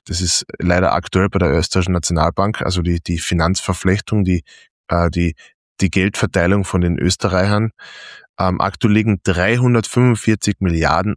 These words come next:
Euro auf Sparbüchern, in Bar und eben auf solchen Tagesgeldkonten,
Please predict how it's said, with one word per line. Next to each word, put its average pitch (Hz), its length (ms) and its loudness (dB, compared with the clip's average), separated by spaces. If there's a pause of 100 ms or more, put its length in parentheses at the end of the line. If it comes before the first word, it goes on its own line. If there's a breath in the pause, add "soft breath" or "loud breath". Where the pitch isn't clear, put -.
Euro 90 480 2
auf 78 160 -2
Sparbüchern, 101 760 0
in 87 180 -4
Bar 85 340 2
und 80 140 -2
eben 82 160 -2
auf 80 100 -4
solchen 80 320 -4
Tagesgeldkonten, 80 1040 -4